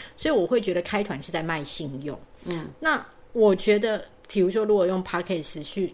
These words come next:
Speaker 1: 做口播广告，
Speaker 2: 嗯。
Speaker 1: 那只是帮厂商曝光，所以我会觉得去赚这个曝光的钱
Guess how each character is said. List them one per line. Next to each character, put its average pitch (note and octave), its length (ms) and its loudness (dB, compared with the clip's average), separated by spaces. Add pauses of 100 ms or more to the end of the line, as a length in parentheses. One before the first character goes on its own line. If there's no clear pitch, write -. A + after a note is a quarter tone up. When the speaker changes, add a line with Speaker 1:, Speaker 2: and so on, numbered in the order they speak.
(140)
Speaker 1:
做 F#3 300 2
口 D#3 220 -4
播 F3 220 -2
广 D#3 300 -8
告， C#3+ 220 -6
Speaker 2:
嗯。 E3 320 -6
Speaker 1:
那 C4 80 0
只 G3+ 120 -6
是 E3 140 -6
帮 F#3+ 240 -2
厂 - 260 -4
商 D3+ 300 -6
曝 D#3 320 -10
光， C3+ 260 -12 (140)
所 - 160 -2
以 D#4 60 4
我 F#3 160 2
会 B3+ 180 4
觉 D#3+ 240 -6
得 F3 220 -6 (600)
去 - 200 -4
赚 G#3 280 0
这 G#3+ 80 -4
个 G3 80 -2
曝 G3 200 -10
光 F3+ 260 -4
的 E3 100 -8
钱 - 300 -10